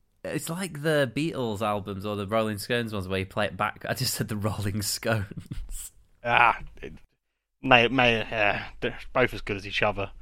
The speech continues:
Speaker 2: The band and the, the cakes.
Speaker 1: Exactly, and the cakes. When you, um,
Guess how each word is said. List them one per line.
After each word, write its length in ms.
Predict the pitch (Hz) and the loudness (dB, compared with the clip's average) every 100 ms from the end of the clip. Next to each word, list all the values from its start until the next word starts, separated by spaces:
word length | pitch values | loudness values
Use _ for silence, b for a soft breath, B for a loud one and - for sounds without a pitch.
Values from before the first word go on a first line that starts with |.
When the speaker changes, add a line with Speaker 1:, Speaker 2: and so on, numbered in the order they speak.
| b - _ _ _ _ | b -20 _ _ _ _
Speaker 2:
The 60 | 104 | 4
band 400 | 110 107 110 107 | 6 6 2 -2
and 180 | 107 | -2
the, 320 | 104 110 110 104 - | 2 4 4 0 -4
the 80 | 107 | -6
cakes. 580 | - 120 110 - - - B B - | -2 -2 -2 -4 -6 -6 B B 0
Speaker 1:
Exactly, 380 | 131 120 143 104 | 2 8 8 8
and 160 | 120 | 6
the 60 | 107 | 4
cakes. 340 | - 90 90 117 | 0 0 0 4
When 220 | 135 147 | 4 4
you, 320 | 147 147 139 | 0 0 2
um, 480 | 131 127 120 113 | 2 2 0 -4